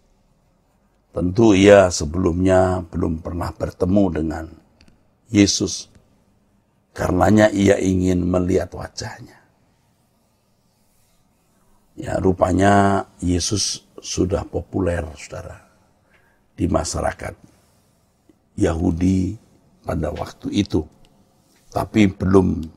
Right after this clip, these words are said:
semuanya pernah melihat wajahnya, termasuk Sakius.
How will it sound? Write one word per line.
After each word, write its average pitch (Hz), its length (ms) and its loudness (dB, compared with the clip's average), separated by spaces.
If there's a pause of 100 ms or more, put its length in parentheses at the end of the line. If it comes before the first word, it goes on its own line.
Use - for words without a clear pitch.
(160)
semuanya 98 720 4
pernah 85 320 -4
melihat 85 400 -2
wajahnya, - 560 -12 (320)
termasuk 90 400 0
Sakius. - 640 -12